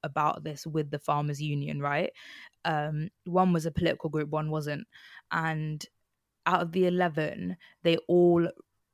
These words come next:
got basically listed off as inconclusive, that nothing came from them. And the only agreements were reached on, like, two really minor things. I can't remember what they were. Um, so, you know, I can't really,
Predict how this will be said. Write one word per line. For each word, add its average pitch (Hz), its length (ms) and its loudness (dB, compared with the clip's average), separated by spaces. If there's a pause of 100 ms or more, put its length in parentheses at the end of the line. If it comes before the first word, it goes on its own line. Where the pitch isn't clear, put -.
(360)
got - 240 2 (300)
basically 170 400 -2
listed 160 360 0
off 156 160 -2
as 151 60 -12
inconclusive, 147 840 -6
that 165 120 0
nothing 151 280 -2
came 151 240 -6
from 147 200 -8
them. - 180 -8
And 160 120 0
the 160 140 0
only 165 200 2
agreements 160 400 -2
were 156 60 -4
reached 156 240 -4
on, 151 60 -6
like, 151 120 -8
two 156 180 -4
really 156 220 -2
minor 156 280 0
things. 160 180 -2
I 160 40 -8
can't - 140 -8
remember 147 180 -6
what 147 100 -4
they - 60 -6
were. - 200 -4 (580)
Um, 160 420 -2 (1120)
so, 185 480 2 (960)
you 190 160 -2
know, 190 320 -2
I 180 120 -6
can't 185 320 -2
really, 165 480 -2